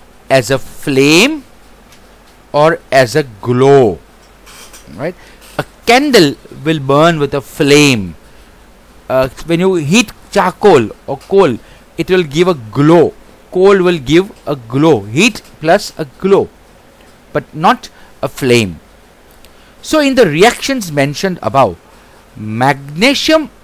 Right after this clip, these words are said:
and charcoal both are combustible substances. Why? Because they will undergo combustion. And what is combustion? Because magnesium and charcoal react with oxygen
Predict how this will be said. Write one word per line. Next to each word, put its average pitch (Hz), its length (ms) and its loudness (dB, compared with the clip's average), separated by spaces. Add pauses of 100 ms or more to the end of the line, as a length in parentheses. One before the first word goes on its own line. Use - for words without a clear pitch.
(180)
and 170 260 -2 (140)
charcoal 160 500 2
both 170 560 0
are 170 80 0 (140)
combustible 185 1200 -2 (420)
substances. 139 1040 -4 (400)
Why? 135 560 2
Because 135 720 -2 (460)
they 139 100 2
will 156 160 2
undergo 123 460 -4
combustion. 226 720 -2
And 113 220 -16 (100)
what 110 160 -12
is 165 140 -6
combustion? 214 480 -2 (520)
Because 160 480 0 (120)
magnesium 135 580 -4
and 185 200 -4
charcoal 147 580 -2 (120)
react 143 720 0
with 190 140 -6 (120)
oxygen 175 760 -4